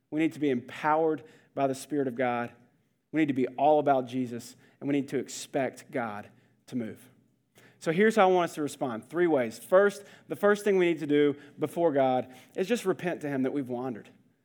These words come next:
We have not yielded to his Spirit. We have not worshiped him as he deserved, and we have not expected that he would act. We need to own that and repent for it. But then secondly, we need to pray, right? And we need to ask him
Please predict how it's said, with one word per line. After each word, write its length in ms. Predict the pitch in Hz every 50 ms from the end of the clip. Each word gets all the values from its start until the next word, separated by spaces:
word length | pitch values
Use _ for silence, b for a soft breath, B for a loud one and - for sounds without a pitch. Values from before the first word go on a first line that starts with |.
| _ _ _ _ _ _ _ _ -
We 220 | 170 190 202 208
have 80 | 202 156
not 340 | 170 180 196 208 214 220 -
yielded 380 | 180 175 165 165 156 156 147 -
to 120 | 160 151
his 120 | 143 131
Spirit. 420 | - - - - 160 160 165 180 -
We 120 | 175 170
have 80 | 160 139
not 260 | 151 160 180 180 -
worshiped 320 | 170 160 151 131 160 139
him 180 | - 160 151 143
as 120 | 139 135
he 120 | - 147 139
deserved, 380 | 131 139 123 139 143 147 147
and 80 | 147 143
we 80 | 147 156
have 80 | 151
not 240 | 143 151 156 165 -
expected 500 | - 139 - - - 160 160 156 147 131
that 120 | 135 120
he 80 | 147 147
would 120 | 139 131
act. 300 | 139 143 147 - - -
We 80 | 156 165
need 140 | 180 190 156
to 100 | - -
own 220 | 147 165 175 147
that 240 | 123 120 120 123 B B B B B B B B B
and 140 | - 147 151
repent 320 | 143 135 - - 175 135 -
for 240 | - 120 113 -
it. 60 | - - _ _ _ _ _ _ _ _ _ _ _ _ _ _ _ _ _ _ _ _ _ _
But 80 | - 170
then 100 | 190 214
secondly, 640 | - - - 220 208 202 196 170 175 170 156 156 -
we 120 | - 165 180
need 100 | 180 170
to 60 | 151
pray, 340 | 139 - 170 151 127 110 - - - - _ _ _ _ _ _ _ _ _ _ _ _ _ _ _ _ _ _
right? 200 | - 151 170 170
And 100 | - 185
we 80 | 190 208
need 100 | 214 196
to 180 | - - -
ask 340 | 180 196 214 214 214 214 -
him 280 | - 170 135 123 -